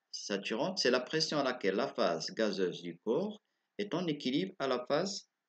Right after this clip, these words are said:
avec la phase liquide. Et elle dépend exclusivement de la température. Donc, il y aura évaporation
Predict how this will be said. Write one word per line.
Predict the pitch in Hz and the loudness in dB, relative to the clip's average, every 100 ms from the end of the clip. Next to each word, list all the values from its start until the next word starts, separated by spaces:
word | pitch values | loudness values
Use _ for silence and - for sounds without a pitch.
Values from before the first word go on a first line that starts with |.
| _ - | _ -2
avec | 120 151 | 0 0
la | 127 123 | -4 -2
phase | 147 175 180 - _ _ _ _ _ _ _ _ _ _ | -2 -2 -6 -12 _ _ _ _ _ _ _ _ _ _
liquide. | 131 - - _ _ _ _ _ _ _ _ _ _ _ - | -2 -2 -6 _ _ _ _ _ _ _ _ _ _ _ 0
Et | 107 | 2
elle | 113 | 6
dépend | 143 143 120 - | 4 4 -4 -2
exclusivement | 170 - - 127 110 113 113 135 214 - _ _ _ _ _ _ _ _ _ | -6 -6 -6 -2 0 0 -2 -2 -4 -6 _ _ _ _ _ _ _ _ _
de | 131 | 2
la | 139 180 - - _ _ _ _ _ - | 4 2 -4 -14 _ _ _ _ _ -6
température. | 156 151 101 - - _ _ _ _ _ _ _ _ _ _ _ _ _ _ _ _ _ _ _ _ _ _ | -4 -2 -4 -6 -16 _ _ _ _ _ _ _ _ _ _ _ _ _ _ _ _ _ _ _ _ _ _
Donc, | - 120 117 | 0 0 2
il | 175 | 4
y | 170 | 6
aura | 127 87 - | 6 2 2
évaporation | 147 160 160 127 101 - - 139 220 | 2 4 2 2 4 4 2 2 -2